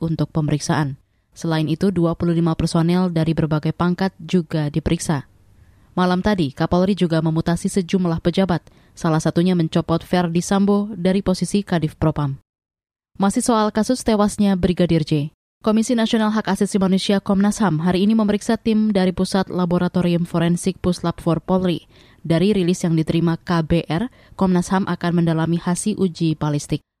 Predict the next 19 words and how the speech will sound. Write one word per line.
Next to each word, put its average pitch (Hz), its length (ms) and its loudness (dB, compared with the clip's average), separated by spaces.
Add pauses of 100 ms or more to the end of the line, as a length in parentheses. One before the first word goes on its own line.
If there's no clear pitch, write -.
Permintaan 170 400 2
keterangan 190 400 0
dijadwalkan 185 560 0
mulai 180 240 2
pukul 180 320 0
sembilan 214 480 0
pagi 170 240 0
tadi. 165 260 0 (380)
Sebelumnya, 208 480 2
Komnas 175 400 0
ham 202 160 4
juga 175 240 0
telah 170 200 -2
mendalami 160 480 2
rekaman 156 440 0
C - 160 -6
C - 120 -2
T 165 120 0
V, 208 240 -2